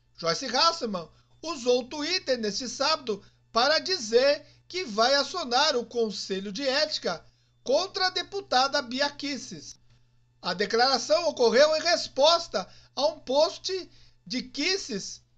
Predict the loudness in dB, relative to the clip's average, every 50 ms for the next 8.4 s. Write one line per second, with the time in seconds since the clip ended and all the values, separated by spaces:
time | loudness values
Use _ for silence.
0 | _ _ _ -14 -14 -10 -4 0 2 2 2 2 0 -4 -6 -4 -2 0 0 0
1 | 0 0 -2 -2 -2 -2 -4 -8 -8 -8 -10 -10 -10 _ 0 2 2 2 0 2
2 | 2 2 2 2 -2 2 2 4 4 2 0 -2 -6 -6 -6 -10 -16 -20 _ _
3 | _ _ _ _ _ _ _ _ _ _ _ -4 -2 0 0 0 0 4 4 6
4 | 6 6 4 4 4 0 2 4 6 6 6 4 0 -6 -10 -16 _ _ _ _
5 | -10 -10 -10 -8 -8 -8 -8 -6 0 2 2 2 2 0 -2 -2 2 4 4 4
6 | 2 0 -2 -8 -10 -10 -14 -20 _ _ _ _ _ 0 2 4 6 4 4 4
7 | 0 -2 2 2 2 2 0 0 2 2 4 4 2 0 -2 -2 0 2 2 0
8 | 0 -4 -6 -10 -12 -12 -14